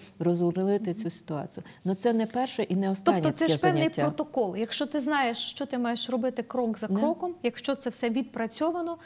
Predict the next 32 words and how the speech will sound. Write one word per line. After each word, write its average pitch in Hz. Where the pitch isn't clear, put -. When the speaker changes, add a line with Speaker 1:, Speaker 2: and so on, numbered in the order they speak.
Speaker 2:
тоді 247
легше 220
Speaker 1:
І 214
Speaker 2:
справлятися 208
Speaker 1:
він 220
Speaker 2:
із 214
Speaker 1:
єдиний 240
для 202
Speaker 2:
будь-якими. 214
Speaker 1:
всього 214
світу. -
Так 190
весь 208
світ 214
живе 156
по 170
цьому 190
єдиному 185
протоколу 170
про 190
реакцію 185
на 175
надзвичайні 170
ситуації. -
От -
і 180
все. -
А 165
нам, 214
ну, 208
треба 226
вчитися -